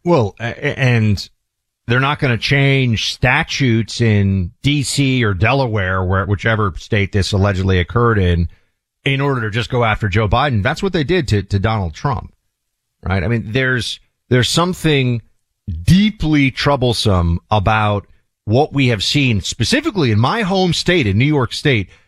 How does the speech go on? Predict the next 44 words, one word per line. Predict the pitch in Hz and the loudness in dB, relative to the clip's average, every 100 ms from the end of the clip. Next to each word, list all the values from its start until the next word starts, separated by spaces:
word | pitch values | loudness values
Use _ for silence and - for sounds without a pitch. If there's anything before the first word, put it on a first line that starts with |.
| _ | _
They | 95 127 156 | -2 0 2
have | 135 135 117 | 0 0 0
an | 117 | -2
attorney | 107 - - 180 233 277 | -4 -6 -2 0 2 0
general | 185 175 113 98 | 0 0 2 0
for | 87 151 151 | 0 0 0
this | 160 | 0
state | - - 131 98 85 - _ - | -2 0 0 0 -4 -12 _ -4
who | - 139 120 | 2 4 4
ran | 147 180 202 | 4 2 2
for | 196 151 | 0 2
office | 143 143 147 131 | 2 2 0 0
saying | - 131 113 | 2 2 2
she | 101 131 | 2 0
was | 123 | 2
going | 139 127 | 2 0
to | 127 | 0
go | 110 85 143 170 196 | -2 2 2 2 -2
after | 151 147 160 - 151 | 0 0 -2 -2 0
a | 127 | 2
private | - 127 120 113 | 2 2 2 -2
citizen. | - 143 123 - 90 76 - _ _ _ 180 | 0 2 2 0 -4 -6 -10 _ _ _ -2
And | 170 | 0
then | 226 | 0
she | - 226 | 0 -2
went | 190 185 | 0 0
after | 180 269 - | 0 -2 -2
that | 139 101 - | -2 -2 -2
private | 104 85 82 | -2 -2 -2
citizen. | - 87 80 87 139 - _ - | -2 -2 -2 -2 -4 -8 _ -6
I | 127 | -4
should | 147 113 | -4 -2
say, | 131 107 104 | -2 -2 -2
you | |
know, | 113 101 | 0 2
he's | 98 | 2
a | |
private | 127 110 98 | 2 0 -2
citizen | 117 92 95 | -4 -2 0
now, | 104 131 80 | 0 0 -2
obviously | 85 92 95 98 | -2 0 0 0
a | |
former | - 104 92 | 2 2 2
president. | 87 151 131 92 98 | 0 0 0 0 -2